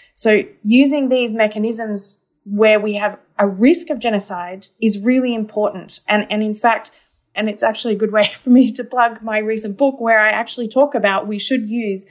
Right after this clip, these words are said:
the human rights system more often where we have the genocide process starting, but before we escalate to things like torture and killing and the extreme end of the genocide process. And I think that's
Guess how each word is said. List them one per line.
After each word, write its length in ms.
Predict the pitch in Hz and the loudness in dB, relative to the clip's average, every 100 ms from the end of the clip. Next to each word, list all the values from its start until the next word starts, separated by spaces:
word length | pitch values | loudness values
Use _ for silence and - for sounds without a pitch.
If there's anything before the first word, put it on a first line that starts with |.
| - _ | -20 _
the 80 | 214 | -12
human 340 | 208 254 220 139 | 0 2 2 2
rights 380 | 208 226 - | 0 0 -2
system 520 | - 233 - 190 185 190 _ - | -6 -6 -6 -8 -10 -12 _ 2
more 340 | 220 240 220 | 4 6 6
often 440 | 240 - 208 196 | 4 0 -6 -6
where 180 | 196 208 | 0 0
we 160 | 208 202 | 0 -6
have 320 | 202 196 196 _ _ _ _ - | -6 -6 -8 _ _ _ _ 0
the 120 | 214 | 2
genocide 500 | 233 220 214 196 196 | 4 2 2 0 -2
process 560 | - 208 208 202 190 | -2 -2 -2 -8 -10
starting, 560 | - 220 226 247 190 196 | -4 0 2 2 -2 -6
but 260 | 190 - - | -8 -10 -12
before 380 | 202 - 240 | -8 0 2
we 160 | 254 240 | 2 -2
escalate 680 | 202 196 - 196 185 190 - _ _ | -4 -6 -6 -6 -6 -6 -8 _ _
to 120 | 220 | -6
things 480 | 202 208 196 190 - - | -4 -6 -8 -8 -12 -4
like 340 | 196 - - _ _ - | -2 0 -4 _ _ -8
torture 440 | 220 196 - 208 | 0 0 0 -6
and 240 | - 190 190 | -6 -8 -10
killing 400 | 208 190 185 - | -8 -8 -8 -10
and 120 | 190 | -10
the 120 | 180 | -10
extreme 440 | - - 208 202 | -10 -6 -4 -2
end 160 | 190 180 | -4 -8
of 120 | 185 | -12
the 60 | 180 | -10
genocide 440 | 185 180 - 175 - | -8 -8 -10 -12 -2
process. 520 | 330 359 - - - _ - - - | 0 0 -4 -6 -12 _ -20 -20 -2
And 120 | 233 | 0
I 80 | 240 | 2
think 360 | 240 269 269 - | 2 0 0 0
that's 380 | 208 - - | 0 -2 -12